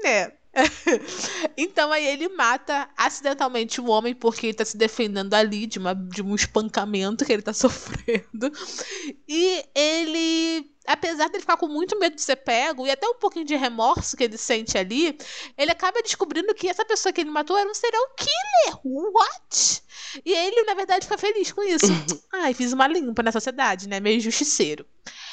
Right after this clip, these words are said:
Speaker 1: Então, ele começa a ter esse, essa meio que sorte, previsão, sensação de que ele sempre mata pessoas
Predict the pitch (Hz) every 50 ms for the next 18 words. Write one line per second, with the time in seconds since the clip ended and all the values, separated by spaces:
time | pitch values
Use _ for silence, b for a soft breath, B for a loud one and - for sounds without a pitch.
0 | B B B B B B - 440 508 480 - - 359 339 370 403 403 381 294 -
1 | - 285 302 349 381 392 - - - 339 330 330 311 320 311 320 349 381 359 -
2 | - - 302 240 - - - 254 294 302 - - - - 285 285 302 311 285 240
3 | - - - 262 - - - - 269 262 - 233 247 254 - 269 254 254 254 254
4 | 262 247 - - 262 240 220 - - - - - - - - - - 240 254 302
5 | 392 - - - - - - - - 302 214 202 190 190 - - - 262 262 269
6 | 262 254 233 226 214 190 180 185 190 214 220 226 254 294 339 349 330 - - -
7 | 247 240 240 - - - 220 190 - - - - - - 247 262 285 330 359 359
8 | 320 247 214 208 B B B B B B B 277 B - 233 277 330 320 - -
9 | - 339 339 359 359 - - 294 311 311 302 320 - - 339 339 330 381 359 339
10 | 320 311 311 330 - - 269 254 254 - - - 277 269 302 370 403 403 330 233
11 | 190 175 185 190 - - - -